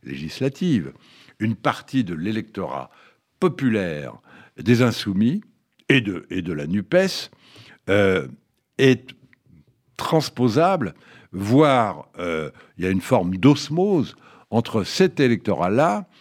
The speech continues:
et l'électorat populaire du Rassemblement national.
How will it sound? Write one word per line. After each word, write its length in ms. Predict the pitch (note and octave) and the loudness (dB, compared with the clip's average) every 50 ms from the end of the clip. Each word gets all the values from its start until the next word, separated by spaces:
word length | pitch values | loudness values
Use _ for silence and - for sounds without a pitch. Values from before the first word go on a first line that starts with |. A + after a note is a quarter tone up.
| _ _ _ _ _ _ | _ _ _ _ _ _
et 360 | - A#2 C3 C#3+ E3 - - - | 0 2 2 2 2 -2 -6 -10
l'électorat 960 | - - A#2 C3 B2+ C3 A#2 - - A#2 G#2 E2 F2 E2+ D#2+ - - _ _ _ _ _ _ | -4 0 2 4 4 2 0 0 -2 -2 -2 0 0 -2 -2 -4 -6 _ _ _ _ _ _
populaire 680 | - F3+ D3 - A#2 A#2 G#2+ B2+ D3+ F3+ F#3 F#3 E3+ - _ - | 2 2 2 2 0 0 0 0 0 -2 -2 -4 -6 -10 _ -12
du 140 | D2+ E2 G2+ | -6 -4 -2
Rassemblement 520 | F2 F2+ - - A2 F#2+ F2+ E2+ F#2+ A2+ | -2 -2 -2 -4 -2 -2 -2 0 0 0
national. 560 | G#2 E2 - - D#2+ C#2 C2+ C#2 B1+ G#1 - | 0 -2 -4 -8 -10 -10 -10 -10 -12 -12 -16